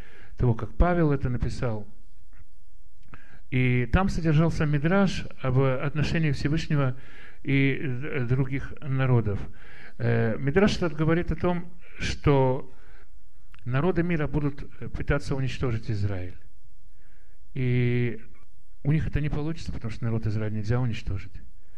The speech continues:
И у них будет возникать ревность такая: «Почему у нас не получается? Мы сильнее,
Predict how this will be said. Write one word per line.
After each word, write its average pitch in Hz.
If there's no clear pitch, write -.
И 117
у 123
них 156
будет 160
возникать 147
ревность 160
такая: -
«Почему 147
у 165
нас 151
не 147
получается? 143
Мы 160
сильнее, 185